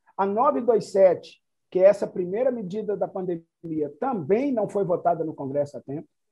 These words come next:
E a nove três meia, que se transformou na Lei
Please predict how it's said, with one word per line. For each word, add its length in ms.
E 460
a 220
nove 540
três 300
meia, 400
que 240
se 260
transformou 1000
na 800
Lei 460